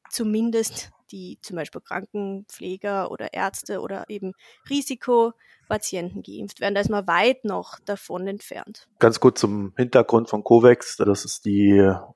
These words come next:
Speaker 2: Impfstoffinitiative, die weltweit ausgerollt werden sollte, grad für Länder, die, naja, wirtschaftlich da niederliegen, also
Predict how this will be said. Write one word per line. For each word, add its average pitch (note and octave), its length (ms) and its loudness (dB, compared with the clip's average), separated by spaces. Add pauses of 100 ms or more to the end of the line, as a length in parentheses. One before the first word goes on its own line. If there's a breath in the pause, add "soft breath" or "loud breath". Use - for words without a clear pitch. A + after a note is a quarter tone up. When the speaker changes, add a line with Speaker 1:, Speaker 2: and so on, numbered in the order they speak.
(140)
Speaker 2:
Impfstoffinitiative, A2 1160 -2
die G2+ 120 0
weltweit G2+ 460 4
ausgerollt G#2 560 2
werden G2+ 180 4
sollte, G2 240 2
grad - 260 0
für G2+ 440 6
Länder, G#2 400 6
die, F#2+ 420 4 (580 soft breath)
naja, G2 400 4
wirtschaftlich G2 720 -2
da G2 120 6
niederliegen, G2+ 760 2
also F#2+ 500 4